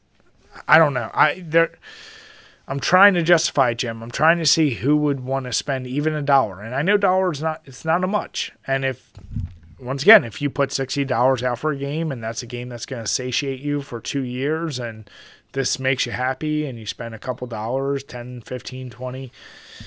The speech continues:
okay. Like, you, you're a good example, Jim. So you're someone you and I got into this. You get goddamn hook, line, and sinker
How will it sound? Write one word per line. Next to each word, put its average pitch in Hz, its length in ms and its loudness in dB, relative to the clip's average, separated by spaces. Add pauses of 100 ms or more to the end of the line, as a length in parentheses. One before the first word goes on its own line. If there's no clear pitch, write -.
(200)
okay. 226 400 8 (480)
Like, 131 220 0
you, 220 460 4 (380)
you're 254 200 8
a 262 60 6
good 226 120 10
example, 156 440 6
Jim. 113 280 -10
So 131 200 -2
you're 170 260 4
someone 147 580 2 (960)
you 175 140 4
and 233 100 2
I 185 120 6
got 147 280 4
into 117 240 -10
this. - 360 -6 (920)
You 208 320 8
get 147 460 6
goddamn 113 680 0
hook, - 360 2 (160)
line, 135 300 2
and 120 160 -6
sinker 101 560 -6